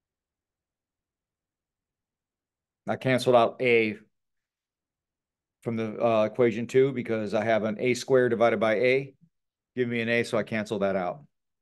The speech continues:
I believe we're good to go. Okay, let me ask you, just, just are, are we interested more in the acceleration or are we interested more in the constraint force just as a class right now? Or do you want to do them both?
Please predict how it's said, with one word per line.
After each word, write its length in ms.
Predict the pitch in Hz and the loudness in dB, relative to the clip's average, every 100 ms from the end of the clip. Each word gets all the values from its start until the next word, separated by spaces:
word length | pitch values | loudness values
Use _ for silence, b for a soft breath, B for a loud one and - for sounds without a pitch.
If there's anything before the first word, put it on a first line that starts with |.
| _ _ _ _ _ _ _ _ _ _ _ _ _ _ _ _ _ _ _ | _ _ _ _ _ _ _ _ _ _ _ _ _ _ _ _ _ _ _
I 100 | 127 | -2
believe 320 | 123 139 165 156 | 2 4 6 6
we're 100 | 151 | 4
good 140 | 156 | 4
to 60 | 151 | 6
go. 340 | 147 113 - _ _ _ | 4 4 -2 _ _ _
Okay, 240 | 240 226 214 | 2 4 4
let 140 | 285 | 4
me 80 | 311 | 4
ask 240 | 285 - | 4 0
you, 220 | 139 117 - - - | -2 -2 -6 -20 -12
just, 180 | - 202 - | -6 -6 -6
just 240 | 170 180 147 - | -6 -6 -8 -2
are, 260 | 165 180 | 0 2
are 120 | 160 | 2
we 140 | 165 175 | 4 2
interested 360 | 202 190 185 | 0 -2 -4
more 240 | 156 165 175 | -4 -4 -4
in 60 | |
the 80 | 170 | -4
acceleration 640 | 160 180 160 160 175 185 170 | -6 0 0 2 0 -2 -4
or 80 | |
are 20 | 156 | -2
we 100 | 151 | -4
interested 300 | 147 143 147 | -4 -8 -2
more 160 | 147 | 0
in 60 | 147 | 0
the 60 | |
constraint 420 | 143 120 - 131 127 | -2 -8 -6 -6 -4
force 260 | 123 107 | -4 -4
just 240 | - 131 117 | -6 -8 -4
as 200 | 120 110 | -6 -6
a 40 | |
class 340 | - 117 101 | -6 -4 -4
right 180 | 113 101 | -6 -6
now? 240 | 101 98 95 | -6 -8 -8
Or 120 | 117 | -8
do 60 | 110 | -6
you 60 | |
want 160 | 110 110 | -6 -6
to 60 | 110 | -6
do 40 | |
them 80 | 107 | -4
both? 320 | 110 107 - | -2 -2 -8